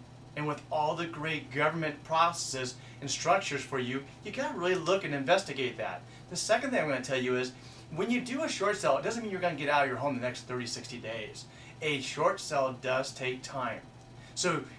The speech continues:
understand that you still will be there four to six months. You don't have to worry about running out, finding a rental or something like that. You need to really get good advice. Three, we really gotta go through the tax structure for you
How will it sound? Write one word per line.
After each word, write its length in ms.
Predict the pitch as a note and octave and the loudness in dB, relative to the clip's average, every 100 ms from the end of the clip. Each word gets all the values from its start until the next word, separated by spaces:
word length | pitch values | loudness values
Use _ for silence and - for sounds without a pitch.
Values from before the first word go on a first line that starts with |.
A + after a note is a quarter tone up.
| - - | -14 -2
understand 440 | G3 G#3+ G3 F#3 | -2 2 2 2
that 80 | D#3+ | 2
you 80 | E3 | -4
still 320 | - G3 A3 | 0 2 4
will 100 | F#3 | 2
be 140 | G#3+ | 0
there 100 | E3+ | -2
four 220 | - E3+ | -2 -2
to 60 | D#3+ | 0
six 280 | - A#2 - | -2 -6 0
months. 460 | D#3 E3 - - - - - | 2 2 0 -12 -14 -14 -6
You 80 | |
don't 180 | D#3 G3 | 2 4
have 140 | G3 F#3+ | 4 0
to 80 | |
worry 260 | D#3 D#3 F3 | -2 0 2
about 320 | E3+ C#3 B2 | 4 2 0
running 260 | C#3 E3+ F3 | 0 0 4
out, 340 | D#3+ E3 F3 - - - | 6 6 6 2 -16 -6
finding 340 | D3+ E3 F3+ | 2 4 6
a 40 | F3 | 4
rental 340 | D#3+ E3 E3+ | 4 0 0
or 120 | - | 0
something 320 | - D#3+ - D#3+ | 0 -4 -2 -2
like 140 | C#3+ | 0
that. 260 | C3 B2+ F3 | 2 0 -2
You 100 | F#3 | -6
need 280 | E3 G3 | -2 -4
to 60 | E3 | -4
really 220 | D3+ E3 | -4 -2
get 260 | D#3+ C#3 - | -2 -4 0
good 180 | C#3 C#3 | 0 2
advice. 600 | B2 B2 A2+ G#2 - - - - - - | 0 2 0 -2 -8 -12 -16 -18 -18 -12
Three, 240 | D3 C4 | -4 0
we 160 | D#3+ D#3 | 0 0
really 200 | G#3+ C#4+ | -2 2
gotta 200 | G#3 F#3 | 2 4
go 200 | E3+ E3+ | 2 0
through 200 | E3 D#3+ | -2 -4
the 80 | |
tax 420 | C3+ - D#3 D3+ - | -4 0 2 2 0
structure 340 | C#3 - A#2 | -2 -2 -6
for 220 | A#2 A#2 | -8 -8
you 140 | G#2 | -6